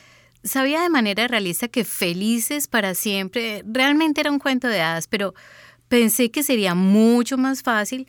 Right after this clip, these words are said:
porque éramos cristianos y porque íbamos a llevar el patrón de la Escritura. Pensé que iba a ser mucho más fácil de lo que era en realidad.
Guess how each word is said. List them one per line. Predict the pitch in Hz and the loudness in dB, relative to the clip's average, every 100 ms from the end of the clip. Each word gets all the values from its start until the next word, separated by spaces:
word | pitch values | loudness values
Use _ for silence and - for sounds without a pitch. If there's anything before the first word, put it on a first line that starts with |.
| _ - - _ | _ -20 -20 _
porque | 311 285 | -4 0
éramos | 233 196 180 - | 0 0 -2 -6
cristianos | 160 151 - 214 202 208 202 208 202 | -6 -6 -2 0 2 2 0 -2 -4
y | |
porque | 233 240 - | -4 -6 -2
íbamos | 226 185 180 175 | -2 -2 -4 -4
a | 196 | -2
llevar | 175 170 160 165 - - | -2 0 -2 -4 -10 -6
el | 202 208 | -4 -2
patrón | 180 170 175 170 | -2 -2 -2 -2
de | 160 | -2
la | 165 | -4
Escritura. | 156 - 156 - 208 202 220 - - - - - | -8 -10 -12 -6 -4 -4 -6 -10 -20 -20 -20 -2
Pensé | 269 254 254 | 0 0 -2
que | 262 | -2
iba | 277 | -2
a | |
ser | 269 277 | 0 0
mucho | 269 254 | 0 0
más | 254 247 - | -2 -2 -2
fácil | 233 240 233 185 | 0 2 0 -4
de | 170 | -6
lo | 165 | -6
que | - 160 | -4 -2
era | 156 | -2
en | 160 | -4
realidad. | 160 156 143 135 135 | -6 -6 -8 -10 -12